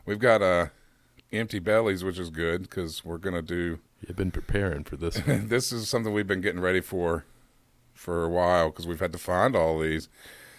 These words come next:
Speaker 1: Uh, we're gonna do a, uh, we're gonna try a bunch of Reese's
Speaker 2: Yeah.
Speaker 1: cups.
Speaker 2: And I don't think a single one's expired.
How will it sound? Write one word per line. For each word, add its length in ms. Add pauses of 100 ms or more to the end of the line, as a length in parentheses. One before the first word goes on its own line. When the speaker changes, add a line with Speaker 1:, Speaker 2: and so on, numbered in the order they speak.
(220)
Speaker 1:
Uh, 380
we're 160
gonna 180
do 360
a, 280
uh, 300
we're 80
gonna 140
try 320 (200)
a 100
bunch 280
of 120
Reese's 600 (120)
Speaker 2:
Yeah. 240
Speaker 1:
cups. 280 (140)
Speaker 2:
And 80
I 60
don't 180
think 160
a 60
single 320
one's 240
expired. 580